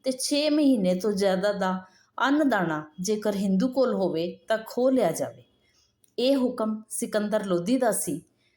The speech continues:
ਤੇ ਉਸ ਦੇ ਅਹਿਲਕਾਰ ਇਸ ਤੋਂ ਵੀ ਵਧੇਰੇ ਜ਼ੁਲਮ ਕਰਦੇ ਸਨ। ਇਹਨਾਂ ਅਤਿਆਚਾਰਾਂ ਤੋਂ ਉਸ ਸਮੇਂ ਭਾਰਤ ਦੀ ਧਰਤੀ ਕੰਬ ਰਹੀ ਸੀ ਤੇ ਲੋਕਾਈ ਰੋ ਰਹੀ ਸੀ।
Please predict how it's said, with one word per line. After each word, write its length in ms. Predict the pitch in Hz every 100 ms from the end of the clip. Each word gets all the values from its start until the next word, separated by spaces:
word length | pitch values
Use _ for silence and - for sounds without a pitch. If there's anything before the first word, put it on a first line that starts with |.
| _ _ -
ਤੇ 100 | 233
ਉਸ 280 | 247 269
ਦੇ 300 | - 262 254
ਅਹਿਲਕਾਰ 560 | 220 226 269 254 165 156 - _ _ _ -
ਇਸ 240 | 285 -
ਤੋਂ 200 | - 339
ਵੀ 140 | 302 277
ਵਧੇਰੇ 680 | 240 220 190 160 180 180 - -
ਜ਼ੁਲਮ 420 | 170 170 170 185 -
ਕਰਦੇ 300 | 180 156 190
ਸਨ। 200 | 185 - - _ _ _ - - - _ _
ਇਹਨਾਂ 400 | 277 302 339 330
ਅਤਿਆਚਾਰਾਂ 680 | - - 254 254 262 214 233
ਤੋਂ 220 | 240 233
ਉਸ 320 | - 262 - -
ਸਮੇਂ 240 | 254 233
ਭਾਰਤ 520 | 226 226 180 190 -
ਦੀ 80 | 247
ਧਰਤੀ 480 | - 190 - 185 185
ਕੰਬ 280 | 214 233 254
ਰਹੀ 260 | 233 233
ਸੀ 320 | 220 226 226 - -
ਤੇ 100 | 226
ਲੋਕਾਈ 600 | 214 202 208 160 180 180 - - _ -
ਰੋ 300 | 185 202 262
ਰਹੀ 260 | 240 180
ਸੀ। 240 | 156 -